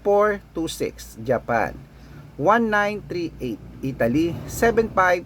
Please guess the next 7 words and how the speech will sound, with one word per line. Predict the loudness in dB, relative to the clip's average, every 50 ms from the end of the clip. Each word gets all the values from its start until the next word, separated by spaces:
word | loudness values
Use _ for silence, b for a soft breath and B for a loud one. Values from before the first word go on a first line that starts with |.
| -6
two | -8 -6 -6 -6
seven, | -4 -2 -2 -2 0 -2 -6 -6 -8 -12 -20 -20 -20 -20 -20 -18 -16 -14 -12 -2
Germany, | 2 4 4 4 4 4 2 2 0 -2 -4 -8 B B B B B B B B B -2 0
two | 0 2 2
six | 0 0 -2 -2 -2 -6 -8 -8 -12 -8 -2
nine | 2 4 4 4 4 2 0
zero | -4 -2 0 0 2 2 2 0 -2